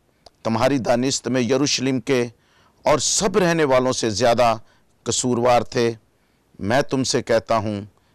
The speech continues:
कि नहीं, बल्कि अगर तुम तौबा ना करोगे तो इसी तरह हलाक होगे।" खुदावंद की बरकत उसके पाक कलाम के पढ़े सुने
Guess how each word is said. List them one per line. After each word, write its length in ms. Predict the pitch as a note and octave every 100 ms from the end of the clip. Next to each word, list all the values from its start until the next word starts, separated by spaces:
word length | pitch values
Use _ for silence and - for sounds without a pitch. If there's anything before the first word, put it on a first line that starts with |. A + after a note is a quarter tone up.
| _ -
कि 80 | A2
नहीं, 480 | G#2 G#2+ B2 A#2 G#2+ _ _ _ -
बल्कि 540 | - A#2 B2+ - F#2+ - _ _ _ _ -
अगर 180 | C3+ C#3 - _ _ -
तुम 220 | F#3+ D#3+
तौबा 460 | - - A#2+ A#2 A#2+
ना 120 | A#2
करोगे 600 | - A#2 A2 A2 G#2+ G#2 _ _ _ -
तो 200 | A2 - -
इसी 220 | - B2+
तरह 440 | A#2 G#2+ G#2 G2 - _ _ -
हलाक 380 | G#2 G#2+ G#2+ - - -
होगे।" 360 | A#2 F2+ D#2+ - _ _ _ -
खुदावंद 280 | A#2+ B2+ A#2
की 120 | A#2
बरकत 460 | B2 C#3 C#3+ C3+ - _ _
उसके 240 | A2+ - A2+
पाक 260 | - A2
कलाम 300 | - A#2 A2+
के 140 | A2 G#2+
पढ़े 480 | - A#2+ B2+ A#2 G#2+ _ _
सुने 680 | - - - A#2+ A2+ A2 G#2